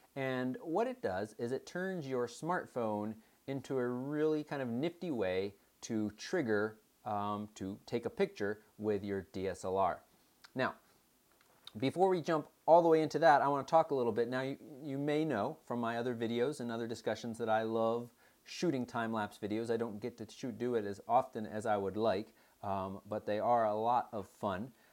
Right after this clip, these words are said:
There's something kind of magical about time-lapse. Um, and what I usually use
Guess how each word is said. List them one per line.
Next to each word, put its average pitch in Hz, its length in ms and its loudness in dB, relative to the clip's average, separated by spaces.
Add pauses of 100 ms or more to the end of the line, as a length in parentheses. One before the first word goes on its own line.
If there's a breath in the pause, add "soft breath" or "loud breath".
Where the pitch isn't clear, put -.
(100)
There's 104 140 -10
something 113 240 -8
kind 110 160 -8
of 98 80 -10
magical 101 640 -6
about 95 260 -8
time-lapse. 98 580 -6 (360 soft breath)
Um, 113 460 -4
and 143 380 -2 (120)
what 156 240 4
I 151 160 2 (140)
usually 143 720 0 (280)
use 143 560 -2